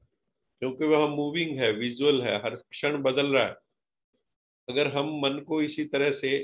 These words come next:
कोई चीज सिखानी हो, learning करनी हो, learning process हो, तो स्कूलों में क्या अब यूज़ करते हैं? Play वे method use करते हैं, हंसते हंसते, खेलते खेलते हम सीख जाएं। तो एक बार की बात है कि एक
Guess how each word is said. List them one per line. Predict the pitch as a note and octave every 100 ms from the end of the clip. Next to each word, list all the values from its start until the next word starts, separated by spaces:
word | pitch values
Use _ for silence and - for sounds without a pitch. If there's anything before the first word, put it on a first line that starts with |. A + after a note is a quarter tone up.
| - _ _ _ _ -
कोई | B2+ B2+
चीज | C#3 C3+ -
सिखानी | C3+ C3+ B2+ C#3 C3+
हो, | B2+ B2+
learning | A#2+ B2 C3+ C#3
करनी | C3+ A#2+ B2 B2
हो, | A#2+
learning | A#2 A#2 A2+ C3+ C3
process | A#2+ A#2+ B2 B2 -
हो, | A2+ A2 _ _ _ _ _ _ _ -
तो | -
स्कूलों | - C#3 C#3 D3
में | D3 D3
क्या | D#3+ D3
अब | B2+
यूज़ | A#2+ B2 A#2+
करते | A2 G2+ A2
हैं? | -
Play | B2 C#3
वे | C#3
method | C3+ B2+ - B2
use | A#2+ A#2 -
करते | G#2 - G#2+
हैं, | G2+ - _ _ _ _ _ _ -
हंसते | B2 - D#3 D3+
हंसते, | C#3 C#3 C3 B2+
खेलते | - C#3+ C#3 C#3
खेलते | - B2 A#2 A#2+
हम | A2
सीख | G#2+ - A#2+ G#2
जाएं। | G#2 G2
तो | - _ _ _ _ _ _ _ _ - C#3+
एक | D#3 D3
बार | D3+ D3
की | D3 D3
बात | D3 C3+ -
है | B2+
कि | C3+ C#3 C3+
एक | C3+